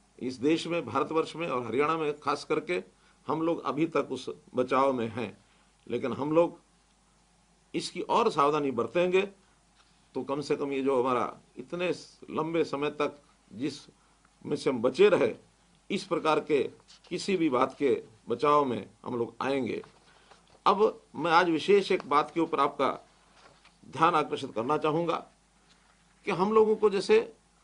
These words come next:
कोरोना के इस समय पर घर में रहने के लिए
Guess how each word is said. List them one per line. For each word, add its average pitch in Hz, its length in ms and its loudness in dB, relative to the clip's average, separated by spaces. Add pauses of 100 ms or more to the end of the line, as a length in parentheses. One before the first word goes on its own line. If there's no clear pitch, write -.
(260)
कोरोना 196 320 2
के 185 140 -2
इस 156 120 -4
समय 165 200 2
पर 147 280 -4 (500)
घर 127 240 -2
में 214 140 4
रहने 185 240 0
के 190 140 -2
लिए 196 300 -2